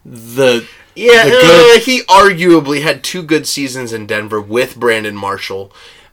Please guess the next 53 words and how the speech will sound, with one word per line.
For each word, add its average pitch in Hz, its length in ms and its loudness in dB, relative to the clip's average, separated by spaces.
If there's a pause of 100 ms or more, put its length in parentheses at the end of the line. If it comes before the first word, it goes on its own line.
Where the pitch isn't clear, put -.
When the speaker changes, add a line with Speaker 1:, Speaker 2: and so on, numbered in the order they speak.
(120)
Speaker 1:
And 156 160 -2
then 165 100 2
he 165 80 2
went 160 160 -2
ahead 151 160 -6
and 143 100 -8
got 131 160 -4
traded 190 300 -4
because 135 280 -8
he 131 100 -8
had 120 240 -8
value. 131 460 -6 (760)
Speaker 2:
Correct, 160 640 -2
but 143 200 -4 (140)
Speaker 1:
And 156 140 -2
then 175 80 4
he 170 80 2
went 185 140 6
Speaker 2:
Chicago 185 120 4
Speaker 1:
to 165 60 2
Chicago. 170 180 2
Speaker 2:
still 196 240 4
didn't 180 300 4
have 160 240 2
receivers. 147 920 -2
Speaker 1:
But 185 80 0
I'm 185 100 2
saying 180 380 -2 (300)
they 170 160 -4
saw 160 300 -2
value 123 580 -4
in 101 160 -12
him. 92 320 -20 (600)
So - 300 -4
they 139 120 2
went 143 140 -2
ahead 143 180 -4
and 139 80 -8
traded. 127 500 -6 (320)
And 135 200 -4
he, 175 260 -4 (840)
if 170 140 -6
I'm 147 100 0
not 147 140 -4
mistaken, 135 380 -4
he 165 160 -8
had 208 200 -4
a 151 80 -4
good 117 400 -6
couple 107 280 -10
years 95 440 -12
in 104 80 -16
Chicago. 98 580 -10